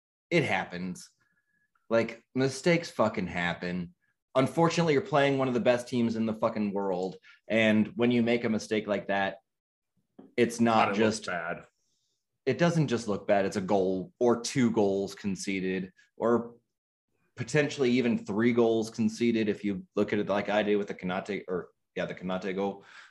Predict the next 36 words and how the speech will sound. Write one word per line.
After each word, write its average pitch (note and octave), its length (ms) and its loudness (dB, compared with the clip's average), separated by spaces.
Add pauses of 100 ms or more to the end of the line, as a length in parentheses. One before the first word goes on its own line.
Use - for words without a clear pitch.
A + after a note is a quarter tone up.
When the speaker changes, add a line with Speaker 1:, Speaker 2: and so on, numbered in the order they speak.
Speaker 1:
Um, F2 400 -2 (640)
like, F#2+ 140 -4
I G#2 80 0
really G2 240 -2
feel F#2+ 140 -2
like F2+ 140 -2
that F2+ 140 0
should F#2 100 -8
have F2+ 80 -4
been F2 120 -4
saved. F2+ 420 -2 (420)
Uh, E2 520 0 (340)
but G2 400 -2
definitely A#2 460 2
the G#2 100 2
Mane G#2 840 2
near G#2 220 0
post G#2+ 380 0
goal G2+ 280 2
should G#2 160 -4
have G2+ 60 0
been G2+ 160 -4
saved. G2+ 580 2 (140)
And G2 300 0
obviously F#2+ 880 0 (140)
Speaker 2:
The F#4+ 160 8
slide D#4+ 400 6
Speaker 1:
the - 60 2
Speaker 2:
tackle D4+ 420 8
one C#4 180 8
should D4 160 6
have D4 160 6
never C#4+ 320 6
fucking D#4 400 4
happened. D4 960 2 (800)
Speaker 1:
And - 100 -8